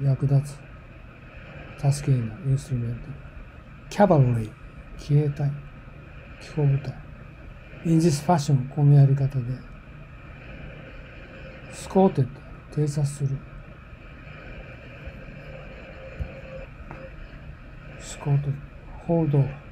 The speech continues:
寄せ付けない。撃退する。オンスロート、猛攻撃。フィッシュフック、釣り針。Confer with one's superior。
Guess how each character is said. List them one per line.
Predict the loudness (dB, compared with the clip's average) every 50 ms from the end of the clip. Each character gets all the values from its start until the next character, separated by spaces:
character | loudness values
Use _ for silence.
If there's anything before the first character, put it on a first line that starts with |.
| -4 2
寄 | 4 4
せ | 4 4 2
付 | 0 -2 -2 2 4
け | 4
な | 4
い。 | 4 -2 -8 -14 -18 -16 -16 -16 -16 -16 -16 -16 -16 -16 -16 -2 2
撃 | 2 2 4
退 | 6 4 6 6
す | 4 2 -2
る。 | -6 -6 -6 -12 -16 -18 -16 -16 -18 -18 -18 -18 -16 -14 -12 -10 -10 -10 -10 -6 0
オ | 4 4
ン | 4 4
ス | 4 2
ロ | 4 6 6
ー | 6 4
ト、 | 4 0
猛 | 4 6 6 6
攻 | 6 6 4 4
撃。 | 4 2 -4 -8 -14 -16 -16 -16 -16 -16 -18 -18 -18 -18 -18 -18 -18 -18 -16 -16 -16 -16 -16 -16 -16 -16 -16 -16 -16 -16 -16 -16 -16 -14 -14 -14 -14 -14 -14 -14 -14 -14 -14 -14 -14 -14 -14 -14 -14 -12 -12
フ | -6
ィ | 8 10 10
ッ |
シ | 10 10 6 0
ュ | 4
フ | 4 4
ッ | 4 4
ク、 | -2 -8 -10 -14 -16 -16 -16 -16 -16 -16 -16 -16 -14 -14
釣 | -4 2 6 8 8
り | 8 8
針。 | 6 4 2 -4 -8 -14 -16 -16 -16 -16 -16 -16 -18 -18 -18 -18 -18 -18 -16 -16 -16 -14 -14 -14 -14 -14 -14 -14 -14 -14 -14 -14 -16 -16 -16 -18 -18 -16 -16 -16 -12 2
Confer | 6 8 8 8 6 4 4 6 8 8 6 4 0 4
with | 8 10 10 10 10 6 2
one's | 4 4 6 8 6 6
superior。 | 6 2 -2 2 2 2 4 8 8 8 8 6 2